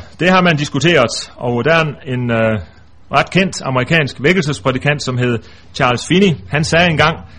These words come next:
at en vækkelse, det er et resultat af den rette brug af de rigtige midler. Det er sådan en amerikansk how to do it, øh, mand. Øh, en vækkelse, det er et resultat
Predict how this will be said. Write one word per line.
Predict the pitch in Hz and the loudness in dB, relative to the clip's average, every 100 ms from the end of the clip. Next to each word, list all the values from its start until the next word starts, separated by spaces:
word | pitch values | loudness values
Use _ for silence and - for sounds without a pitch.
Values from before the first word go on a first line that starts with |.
| - | -8
at | 135 131 - - - - 123 | -4 -4 -4 -12 -18 -12 -6
en | 127 | 2
vækkelse, | 180 226 143 160 - - - - - | 4 4 2 -2 -4 -10 -20 -12 -2
det | 170 | 2
er | 180 | 2
et | 147 139 | 2 0
resultat | 139 135 180 180 147 - - - - - | 0 2 4 4 2 -6 -20 -20 -20 -8
af | 131 | -4
den | 127 131 | -2 2
rette | 185 180 | 2 2
brug | 131 175 143 - | 2 0 -2 -4
af | 131 | 0
de | 135 | 2
rigtige | 143 - 123 | 0 0 -4
midler. | 117 117 - - - - - - - - - - - - - - | -2 -6 -10 -18 -20 -20 -20 -20 -18 -20 -20 -20 -20 -20 -20 -6
Det | 143 | -2
er | |
sådan | 156 160 | 0 0
en | 147 | -2
amerikansk | 143 135 170 160 123 - | -2 0 0 -2 -4 -4
how | 143 175 | 0 0
to | 151 | -2
do | 131 147 | -2 2
it, | 160 - - - | 2 -2 -10 -10
øh, | 113 107 | -6 -2
mand. | 113 110 - - - - - - - - - | -4 -4 -14 -20 -20 -20 -20 -20 -20 -20 -12
Øh, | 117 113 104 - - | -6 -4 -6 -10 -10
en | 123 | -2
vækkelse, | 135 214 208 165 | 0 0 -2 0
det | 196 | 0
er | 180 | 2
et | 151 | 0
resultat | 139 131 196 190 | -2 0 2 2